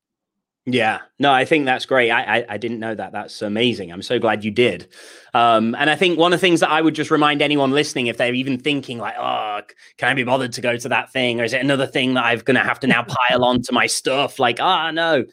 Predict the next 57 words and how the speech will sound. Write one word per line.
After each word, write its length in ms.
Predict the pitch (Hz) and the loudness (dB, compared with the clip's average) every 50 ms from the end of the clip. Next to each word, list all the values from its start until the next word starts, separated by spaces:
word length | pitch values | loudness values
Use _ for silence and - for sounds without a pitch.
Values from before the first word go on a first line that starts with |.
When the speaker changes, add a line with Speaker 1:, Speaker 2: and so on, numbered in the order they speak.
| _ - - - - - _ | _ -20 -20 -20 -20 -6 _
Speaker 1:
Like, 180 | - 127 127 120 | 0 0 2 4
one 140 | 151 160 | 4 4
of 80 | 170 160 | 4 4
the 20 | |
things 220 | - 180 156 147 127 | 4 4 4 4 4
I 140 | 151 139 139 | 4 4 4
would, 200 | 143 139 127 - - | 2 2 0 0 0
I 100 | 131 135 | 2 2
would 140 | 139 135 120 | 2 4 4
remind 400 | 135 135 139 139 135 143 147 147 | 4 4 4 4 4 2 2 0
people 300 | - 135 123 123 127 120 | -4 -6 -4 -2 0 0
of 100 | 107 110 | 0 -2
is 100 | 117 - | -4 -4
something 300 | - 127 120 123 135 120 | -4 -4 -2 -2 -2 -4
that 100 | 120 107 | -4 -4
you 80 | 117 | -6
said 220 | 110 - 135 120 101 | -4 -2 0 0 2
earlier. 460 | 120 131 131 123 117 110 98 92 - _ _ _ _ _ _ | 4 4 4 4 2 0 -2 -6 -10 _ _ _ _ _ _
It's 100 | - - | -4 0
not 180 | 151 151 139 | 0 0 0
just 160 | 143 147 147 - | -2 -4 -4 -4
about 400 | 151 123 135 131 127 123 127 - _ _ _ _ | -2 0 2 2 2 0 -2 -8 _ _ _ _
the 80 | 127 123 | -16 -14
cost 420 | - - - 135 123 - - - | -8 -4 -2 -2 -2 -4 -8 -10
of 100 | 127 107 | -8 -8
something 640 | - - - 131 123 117 - - 113 101 98 101 107 _ - | -6 -4 -2 -2 -2 -4 -6 -8 -8 -8 -10 -12 -16 _ -6
that 140 | 117 113 110 | -6 -2 -2
you're 120 | 117 113 | -2 0
doing. 420 | 104 123 120 113 107 87 82 87 - _ _ _ _ _ _ | 2 2 2 2 0 -4 -8 -16 -20 _ _ _ _ _ _
It's 280 | - 113 - - - - | -6 -6 -6 -6 -4 0
the 100 | 123 131 | 2 2
opportunity 640 | 123 120 - 120 - - 151 143 135 123 - 127 | 2 2 0 -2 2 4 4 4 4 2 -2 -4
cost 320 | 123 - 127 117 - - 127 | 0 0 0 0 2 0 0
of 80 | 113 | 2
the 100 | 107 117 | 2 2
things 260 | 113 - 127 120 117 | 2 2 0 0 2
you're 100 | 107 120 | 0 -2
saying 340 | 117 - - 117 113 113 117 | 0 0 0 0 0 0 0
no 180 | 120 113 113 113 | 2 2 2 0
to. 200 | 107 - - 95 | 0 -2 -4 -6
And 600 | 78 - _ _ _ _ _ _ _ _ 123 120 | -6 -8 _ _ _ _ _ _ _ _ -2 0
if 100 | - - | 2 4
right 220 | 139 143 147 143 | 4 4 4 2
now, 240 | 135 139 143 135 123 | 0 0 2 2 0
you 120 | 113 113 117 | 0 -2 -4
know, 80 | 110 | -4
people 280 | 107 - 135 123 135 131 | -4 -6 -6 -4 0 0
are, 120 | 123 120 | 0 0
you 160 | 120 120 120 117 | 0 -2 -6 -10
know, 80 | 113 | -10
for 140 | 110 - 123 | -6 -6 -4
anyone 260 | 123 135 139 135 123 | -2 0 0 0 0
who 100 | 120 120 | 0 0
listening 420 | 123 123 127 135 131 - 135 120 117 | 0 2 2 0 0 0 -2 -2 0
or 140 | 107 107 | 0 2
watching 380 | 113 123 131 127 - - 120 113 | 2 2 2 2 -2 -4 -6 -4
this, 320 | 101 92 95 - - - | -6 -6 -8 -10 -16 -18